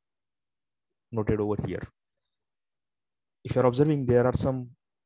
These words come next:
functions like get is there, like, uh, min cost is there, or least is there, and put is there. So there are four functions, and there is a main. At the beginning, main will go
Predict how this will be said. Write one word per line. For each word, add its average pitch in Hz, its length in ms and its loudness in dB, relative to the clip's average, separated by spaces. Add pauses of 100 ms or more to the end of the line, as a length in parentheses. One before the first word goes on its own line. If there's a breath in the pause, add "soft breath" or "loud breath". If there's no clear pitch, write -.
(140)
functions 120 680 -6 (1500)
like 120 260 -8 (300)
get 127 200 -6
is 127 200 -10
there, 113 240 -4 (800)
like, 120 300 -8
uh, 113 160 -4
min 117 260 -8
cost 120 320 -10
is 113 140 -12
there, 98 180 -6 (340)
or 110 440 -8
least 117 420 -8
is 113 140 -12
there, 101 260 -10 (500)
and 117 220 -8
put 113 160 -6
is 110 140 -6
there. 92 260 -8
So - 160 -14
there 120 220 2
are 127 100 0
four 151 240 -2
functions, 123 580 -6 (600)
and 117 400 6
there 120 200 2
is 117 120 -2
a 120 40 2
main. 104 360 -2 (880 soft breath)
At 120 180 0
the 139 60 8
beginning, 131 600 4 (360)
main 123 360 2
will 139 160 4
go 123 340 2